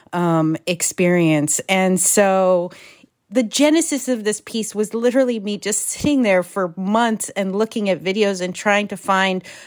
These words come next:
across this vast array of content, you know, what are some of the similarities or echoes, the visual echoes that I'm beginning to see. And I think one of the things that struck me immediately is how,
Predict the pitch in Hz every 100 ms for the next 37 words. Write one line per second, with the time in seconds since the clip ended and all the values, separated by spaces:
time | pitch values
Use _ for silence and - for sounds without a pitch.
0 | - - 214 - 220 208 226 - 202 185
1 | - 180 185 202 - 190 180 170 - -
2 | 208 254 - 190 170 - - - _ 214
3 | 208 190 185 214 220 196 190 190 185 214
4 | 196 190 185 - 180 180 175 175 170 165
5 | 180 175 170 - 202 185 165 185 190 180
6 | 170 165 - 175 180 180 170 170 160 175
7 | 160 175 170 160 - 165 175 170 156 160
8 | 160 160 170 175 170 165 160 185 180 170
9 | - - - - 262 370 - 196 220 302
10 | 233 - 196 185 170 151 - 196 - 190
11 | 170 185 185 208 240 160 170 175 - 185
12 | - - 196 190 185 180